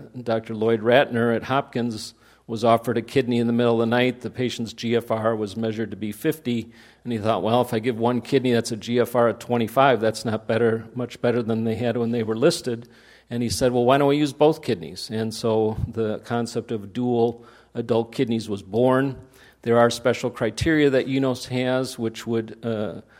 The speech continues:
uh, designate a potential deceased donor as being an automatic dual, uh, adult kidney donor. And again, we would use these in select patients. And if you looked at graft survival,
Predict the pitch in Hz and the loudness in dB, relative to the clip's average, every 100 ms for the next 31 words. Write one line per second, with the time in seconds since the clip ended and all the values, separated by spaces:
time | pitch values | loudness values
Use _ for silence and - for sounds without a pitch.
0 | - _ - 107 107 - 123 120 120 117 | -20 _ -12 -10 -8 0 2 2 -2 0
1 | 117 117 117 113 123 120 - 113 110 98 | 0 -2 -4 -10 -6 -6 -4 -6 -6 -10
2 | - 117 101 127 110 - 120 120 117 117 | -16 -14 -10 -8 -8 -4 -2 0 0 0
3 | 104 110 - 117 113 110 107 117 113 117 | -2 -6 -6 -4 -2 -4 -6 -4 -2 -2
4 | 113 117 120 117 - 127 113 127 117 - | 0 0 -2 -6 -8 -6 -4 -6 -10 -20
5 | _ _ - 107 104 110 123 117 117 135 | _ _ -14 -10 -10 -6 -2 -2 0 -4
6 | 117 113 110 117 120 139 113 - 117 110 | -2 0 0 0 -2 -6 -14 -12 -6 -2
7 | 107 107 107 113 113 110 107 110 110 110 | -2 -2 0 0 0 -2 -2 -2 -2 -4
8 | 113 104 113 104 110 - 110 104 - - | -4 -4 -6 -4 -6 -4 -2 -2 -2 -6
9 | 117 - 127 117 - _ _ _ _ _ | -4 -4 -8 -10 -16 _ _ _ _ _
10 | _ 117 117 143 139 139 117 - 127 131 | _ -8 -4 2 2 2 -2 0 4 4
11 | - - 117 131 156 135 117 123 | 4 -4 4 6 8 6 4 0